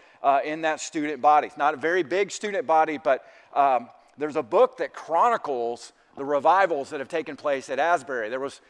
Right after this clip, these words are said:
a huge revival that occurred in nineteen fifty. There was another one in, in nineteen seventy. And the, and the story goes like this.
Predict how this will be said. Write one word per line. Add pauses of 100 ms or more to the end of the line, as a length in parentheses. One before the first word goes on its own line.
(220)
a
huge
revival
that
occurred
in
nineteen
fifty.
There
was
another
one (280)
in,
in
nineteen
seventy.
And
the,
and
the
story
goes
like
this.